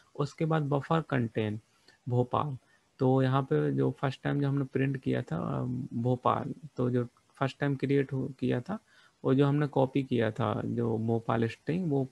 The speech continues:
print हो गया। उसके बाद फिर हमने second time reallocate की थी size, तो buffer size modify, तो जो हमने second time जो उसकी size ten की जगह फ़िफ़्टीन हमने reallocate किया था,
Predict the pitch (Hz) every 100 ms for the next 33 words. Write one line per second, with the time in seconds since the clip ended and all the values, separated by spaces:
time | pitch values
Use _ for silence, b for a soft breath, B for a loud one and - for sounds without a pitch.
0 | _ _ 135 147 139 139 180 - B B
1 | B - 139 160 156 - - 151 151 151
2 | 151 139 147 143 147 139 139 147 135 131
3 | 135 127 123 120 113 117 110 110 120 123
4 | 120 147 - - 135 135 139 - 127 127
5 | 120 117 117 127 _ b b b _ -
6 | 135 131 131 131 131 143 139 - 127 -
7 | 143 139 143 147 147 - 135 - 147 139
8 | 143 139 139 139 139 143 143 143 131 -
9 | 143 135 135 147 131 131 120 120 120 131
10 | - 117 110 107 147 196